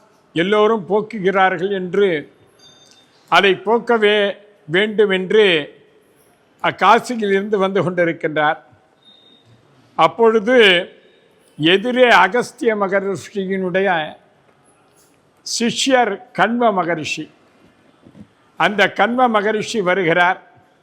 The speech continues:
இந்த மூன்று நதியையும் பார்த்தவுடன் உருமாறி இருப்பதினால், "என்ன நீங்கள் சுவாமிகள்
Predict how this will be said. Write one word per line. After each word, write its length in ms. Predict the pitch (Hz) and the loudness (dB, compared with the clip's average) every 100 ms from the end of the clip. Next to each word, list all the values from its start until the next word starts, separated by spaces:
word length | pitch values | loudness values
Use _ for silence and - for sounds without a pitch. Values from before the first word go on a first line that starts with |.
| _ _ _ _ _ | _ _ _ _ _
இந்த 240 | 175 220 220 196 202 | -6 0 0 0 -2
மூன்று 340 | 262 247 233 208 | -2 0 0 2
நதியையும் 560 | 208 233 247 240 240 233 | -2 0 0 0 -2 0
பார்த்தவுடன் 720 | 196 202 - 196 185 190 202 160 - _ _ _ _ _ _ _ _ _ _ _ - | 0 0 -2 -4 -2 -2 -2 -6 -16 _ _ _ _ _ _ _ _ _ _ _ -8
உருமாறி 680 | 170 226 269 254 220 226 226 202 | -2 0 2 2 4 4 4 2
இருப்பதினால், 720 | 202 202 185 185 190 214 185 147 _ _ - - _ - 160 | 0 -2 -4 -2 2 2 0 -6 _ _ -20 -20 _ -4 -4
"என்ன 220 | 226 233 214 | 0 -2 0
நீங்கள் 340 | 202 190 185 170 156 - _ - | -2 0 0 -2 -4 -10 _ -12
சுவாமிகள் 540 | - 175 196 185 202 | 0 2 2 -2 -4